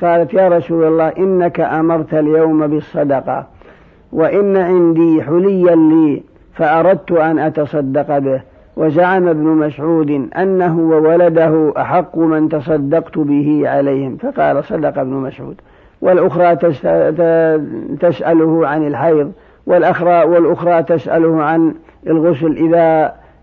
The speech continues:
احتلمت المرأة، قال: "نعم، إذا هي رأت الماء".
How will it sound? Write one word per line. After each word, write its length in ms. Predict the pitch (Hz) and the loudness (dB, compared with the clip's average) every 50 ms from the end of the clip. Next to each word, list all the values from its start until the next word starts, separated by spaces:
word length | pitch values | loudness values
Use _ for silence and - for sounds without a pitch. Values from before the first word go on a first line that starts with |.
| - - | -16 -14
احتلمت 600 | - - - - 190 175 175 170 165 160 160 - 165 | -14 -12 -6 -2 0 2 2 2 2 0 0 0 0
المرأة، 540 | 156 156 160 165 156 139 147 143 139 135 - - | 2 2 2 2 2 0 0 -2 -2 -4 -6 -6
قال: 300 | - 170 156 160 160 160 | -2 0 0 0 0 0
"نعم، 260 | 170 165 151 160 156 139 | 0 -2 -2 -2 -2 -2
إذا 220 | 156 156 160 160 | 0 0 0 2
هي 140 | 156 151 147 | 2 0 0
رأت 340 | 143 147 131 139 147 - - | 0 0 0 -2 -2 -2 0
الماء". 380 | 160 165 160 151 147 143 - | 0 0 0 0 -2 -4 -6